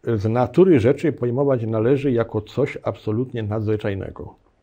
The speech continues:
Jako coś absolutnie nadzwyczajnego i, o ile się nie mylę, papież zaczął o tym myśleć gdzieś w czterdziestym trzecim roku dopiero.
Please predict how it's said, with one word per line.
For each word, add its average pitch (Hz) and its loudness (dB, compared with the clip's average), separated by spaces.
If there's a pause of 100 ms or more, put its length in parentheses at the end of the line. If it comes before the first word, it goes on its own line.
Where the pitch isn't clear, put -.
(340)
Jako 110 -4
coś - -4
absolutnie 123 -4
nadzwyczajnego 147 -2
i, 147 -4
o 120 -2
ile 135 0
się 143 -4
nie 127 -2
mylę, 143 2
papież 139 0
zaczął 120 0
o 123 0
tym 123 -6
myśleć 123 -4
gdzieś 120 -6
w - -20
czterdziestym 123 -6
trzecim 123 -6
roku 104 -2
dopiero. - -10